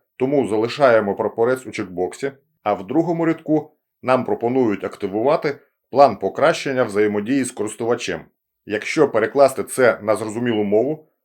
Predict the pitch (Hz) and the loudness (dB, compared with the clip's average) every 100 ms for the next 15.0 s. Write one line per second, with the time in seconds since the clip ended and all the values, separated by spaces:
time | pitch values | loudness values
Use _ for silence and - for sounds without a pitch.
0 | _ - 123 - 123 151 143 120 - 107 | _ -4 -4 -4 0 2 2 0 -4 -4
1 | 123 139 120 98 - - 101 110 127 139 | -2 2 2 0 -8 -8 -4 0 2 4
2 | 117 101 92 95 117 151 147 131 92 101 | 2 0 -2 -4 -2 0 0 -2 -4 0
3 | 131 143 - 98 117 139 - _ 101 143 | 0 0 -4 0 2 0 -2 _ 2 4
4 | 127 110 110 107 127 131 104 - 78 - | 2 -2 -4 -4 -2 2 2 0 -12 -14
5 | _ _ - 110 - 151 - 110 101 165 | _ _ -2 -2 2 0 0 -6 0 0
6 | 160 156 151 _ - 101 165 127 120 104 | 2 0 -2 _ -12 -4 0 0 0 -4
7 | 147 143 110 - 135 127 101 127 123 117 | 0 -2 -2 0 0 2 2 2 2 -4
8 | 113 117 127 135 95 80 - _ - 113 | -2 -2 -2 -2 -2 -4 -12 _ 2 4
9 | 123 127 117 127 165 151 107 - 139 123 | 6 4 2 0 2 2 0 -2 0 0
10 | 110 110 127 143 113 117 135 110 98 104 | 0 -4 -8 -6 -6 -2 -2 -2 -6 -8
11 | - 117 160 131 101 90 _ - 123 120 | -6 -2 -2 0 -2 -4 _ -4 2 4
12 | 117 120 165 139 117 147 117 107 117 131 | 2 2 0 0 2 2 2 0 4 4
13 | 110 - 113 120 104 127 165 143 - 123 | 2 -6 -4 -2 -4 -4 -2 -2 0 0
14 | 113 98 107 104 101 151 156 139 127 123 | 0 0 2 2 2 0 0 -4 -6 -8